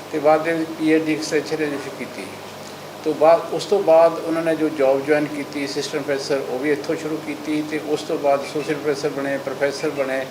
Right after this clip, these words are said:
ਤੇ head of the department ਰਹੇ ਨੇ ਸਾਡੇ Department of Extension Education, ਅ, ਪੰਜਾਬ ਐਗਰੀਕਲਚਰ ਲੁਧਿਆਣਾ ਦੇ ਵਿੱਚ।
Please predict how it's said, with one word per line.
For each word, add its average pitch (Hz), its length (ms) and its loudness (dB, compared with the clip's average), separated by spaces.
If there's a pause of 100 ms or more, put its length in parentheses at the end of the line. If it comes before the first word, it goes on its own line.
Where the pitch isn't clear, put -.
(280)
ਤੇ 156 200 4
head 170 140 6
of 175 80 -2
the 185 120 2
department 165 360 4
ਰਹੇ 151 140 4
ਨੇ 151 140 2
ਸਾਡੇ 135 320 0
Department 127 420 -2
of 131 60 2
Extension 135 420 -6
Education, 120 500 -8
ਅ, - 680 -6
ਪੰਜਾਬ 139 240 0
ਐਗਰੀਕਲਚਰ 123 480 -4
ਲੁਧਿਆਣਾ 120 240 -2
ਦੇ 95 80 -10
ਵਿੱਚ। - 280 -12